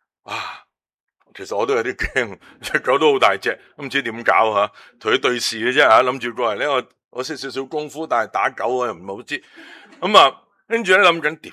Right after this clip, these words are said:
點做嘅時候呢，我仔突然間後邊呢，伸咗頭出嚟，吠佢，哇，哇，哇，我話：「喂，你做咩？」佢話：「鬧佢啦，啊，爹哋喺度，使乜驚佢？」我，我又唔能夠話知，你唔驚，我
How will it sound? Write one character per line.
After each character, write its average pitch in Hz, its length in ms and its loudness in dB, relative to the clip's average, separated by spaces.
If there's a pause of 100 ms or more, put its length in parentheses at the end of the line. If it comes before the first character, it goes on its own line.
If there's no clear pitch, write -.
(580)
點 170 220 -6
做 170 140 2
嘅 131 160 2
時 120 120 -2
候 98 140 0
呢， 139 120 -4 (220)
我 151 100 -4
仔 139 180 2
突 143 100 -2
然 95 140 -4
間 143 160 2
後 117 100 -6
邊 104 80 -14
呢， 117 100 -6
伸 135 180 -4
咗 123 60 -6
頭 - 160 -18
出 139 140 -10
嚟， 82 80 -10 (300)
吠 110 240 0
佢， 117 380 -4 (240)
哇， 370 220 -2
哇， 392 160 -4
哇， 349 340 -6 (120)
我 151 160 -2
話： 151 60 -4
「喂， 156 100 -2
你 139 80 -10
做 127 160 -6
咩？」 131 120 -4 (640)
佢 143 100 -4
話： 131 100 0 (100)
「鬧 185 260 6
佢 208 140 2
啦， 220 240 2 (260)
啊， 208 280 -6
爹 240 220 2
哋 190 240 4
喺 214 60 0
度， 190 140 2
使 220 120 2
乜 208 120 -2
驚 185 280 4
佢？」 147 200 4 (460)
我， 156 100 2 (220)
我 156 140 4
又 175 120 8
唔 135 100 -4
能 123 140 0
夠 170 140 8
話 143 160 8
知， 175 220 -4
你 156 100 -2
唔 143 160 -8
驚， 190 240 0
我 139 160 -2